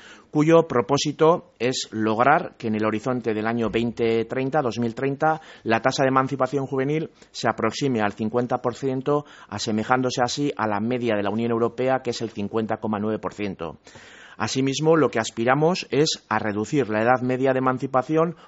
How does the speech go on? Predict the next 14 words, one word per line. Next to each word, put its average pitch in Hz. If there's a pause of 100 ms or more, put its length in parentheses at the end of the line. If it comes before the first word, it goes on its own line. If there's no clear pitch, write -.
(140)
por 143
debajo 123
de 127
los 107
veintiocho 110
años. 85 (1500)
Neurri 160
horiek 170 (100)
emantzipaziorako 143
euskal 120
estrategiaren 131
barruan 113
sartzen 127
dira. 165